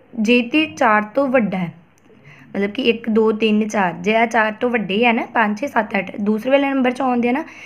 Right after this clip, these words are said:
ਫਿਰ ਆਪਾਂ ਕੀ ਕਰਨਾ, ਜਿਹੜਾ ਅਗਲਾ ਨੰਬਰ ਹੋਏਗਾ, ਠੀਕ ਆ, ਜਿਹੜਾ ਉਹ, ਆ, ਉਹ, ਉਹ ਤੋਂ ਅਗਲਾ ਨੰਬਰ ਲਿਖਿਆ ਹੋਏਗਾ, ਜਿਵੇਂ ਚਾਰ ਲਿਖਿਆ, ਚਾਰ ਦੇ ਵਿੱਚ ਇੱਕ ਜਮ੍ਹਾਂ ਕਰਕੇ ਦੇਣਾ, ਪੰਜ ਤੇ ਪਿੱਛੇ ਕੀ ਲਾ ਦੇਣੀ? ਜ਼ੀਰੋ। ਠੀਕ ਹੈ, ਜੇ ਇਹ ਤੋਂ ਛੋਟਾ ਹੋਊਗਾ,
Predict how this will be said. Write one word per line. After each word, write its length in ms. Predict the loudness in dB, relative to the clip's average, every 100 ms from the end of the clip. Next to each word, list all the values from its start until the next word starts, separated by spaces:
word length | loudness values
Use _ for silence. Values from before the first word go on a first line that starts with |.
| -20 -16
ਫਿਰ 260 | 0 4 4
ਆਪਾਂ 260 | 4 0
ਕੀ 180 | -4 -4
ਕਰਨਾ, 300 | -4 -2 -2
ਜਿਹੜਾ 280 | 0 2 2
ਅਗਲਾ 260 | 2 0 0
ਨੰਬਰ 340 | 0 0 2
ਹੋਏਗਾ, 420 | 0 0 -2 -2 -6 -18 -20 -20 -20 -20 -20 -6
ਠੀਕ 240 | -2 0
ਆ, 160 | -2 -4 -4
ਜਿਹੜਾ 220 | 2 4 4
ਉਹ, 180 | 2 0 -6 -2
ਆ, 160 | 0
ਉਹ, 280 | 2 0 -4 -4
ਉਹ 120 | -2
ਤੋਂ 240 | 0 0 0
ਅਗਲਾ 180 | 2 2
ਨੰਬਰ 200 | 2 2
ਲਿਖਿਆ 280 | 0 0
ਹੋਏਗਾ, 180 | 0 0
ਜਿਵੇਂ 220 | -2 -2
ਚਾਰ 260 | 0 0 0
ਲਿਖਿਆ, 260 | -2 -4 -2
ਚਾਰ 260 | 0 0
ਦੇ 80 | 0
ਵਿੱਚ 240 | -2 -4
ਇੱਕ 160 | -6 -4
ਜਮ੍ਹਾਂ 220 | -2 -2
ਕਰਕੇ 300 | -2 -6 -6
ਦੇਣਾ, 240 | -4 -4 -4 -10 -20 -20 _
ਪੰਜ 320 | 2 2 0 -4 -18 _ _ _ _
ਤੇ 80 | -6
ਪਿੱਛੇ 280 | -6 -4 -4
ਕੀ 100 | -2
ਲਾ 200 | -2 -2
ਦੇਣੀ? 220 | -4 -6 -10 _
ਜ਼ੀਰੋ। 300 | -2 0 0 -6 -18 _ _ _ _ -20 -20
ਠੀਕ 260 | -10 -6 -4
ਹੈ, 80 | -4 -8 -20 _ -4
ਜੇ 180 | 0
ਇਹ 60 | 0
ਤੋਂ 180 | 0 -2
ਛੋਟਾ 380 | 0 0 2 2
ਹੋਊਗਾ, 320 | 0 -4